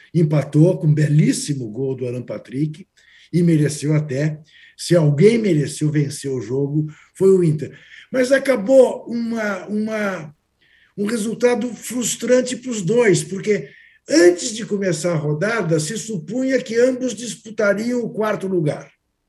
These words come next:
né? Porque era mais ou menos previsível que o Fluminense ganhasse dos reservas do Atlético Paranaense, mesmo na Arena da Baixada, e que o Palmeiras ganhasse do Bragantino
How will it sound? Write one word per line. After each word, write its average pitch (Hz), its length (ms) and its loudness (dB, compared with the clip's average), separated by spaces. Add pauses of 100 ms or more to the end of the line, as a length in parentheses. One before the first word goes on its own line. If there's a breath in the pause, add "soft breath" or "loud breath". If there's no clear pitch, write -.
(580 soft breath)
né? 226 140 2
Porque 202 500 -4 (300 soft breath)
era 247 200 0
mais 254 200 2
ou 226 80 2
menos 220 240 -2
previsível 180 960 0 (360 soft breath)
que 233 80 -6
o 214 40 -4
Fluminense 233 640 -4
ganhasse 226 600 -2
dos 180 180 -8
reservas 165 600 2
do 151 100 -2
Atlético 151 480 -4
Paranaense, 143 760 -6 (580)
mesmo 147 480 6
na 143 100 -4
Arena 135 300 -6
da 127 100 -8
Baixada, 170 640 -8 (1600)
e 277 180 2
que 233 160 -4
o 247 80 0
Palmeiras 185 560 4
ganhasse 160 540 -4
do 151 100 -4
Bragantino 254 840 -2